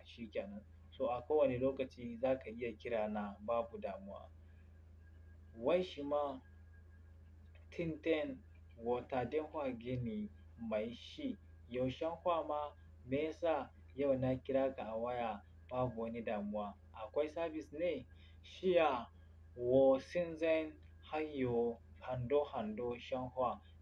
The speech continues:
Ni kai ta gi wo mai shi.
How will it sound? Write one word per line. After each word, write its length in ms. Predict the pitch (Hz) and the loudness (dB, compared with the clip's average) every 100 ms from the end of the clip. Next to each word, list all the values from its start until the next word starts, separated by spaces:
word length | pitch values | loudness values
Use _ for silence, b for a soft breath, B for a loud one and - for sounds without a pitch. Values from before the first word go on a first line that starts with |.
| - | -10
Ni 420 | 117 120 120 117 - | -6 -4 -4 -6 -6
kai 360 | - 147 127 - | 2 4 4 -2
ta 240 | - 139 127 | -2 0 0
gi 260 | 113 120 | -2 -6
wo 280 | 117 104 98 - - b b b - | -2 -2 -4 -12 -20 b b b -10
mai 260 | 233 220 240 | -2 -2 -2
shi. 400 | - - 269 | -8 -6 -6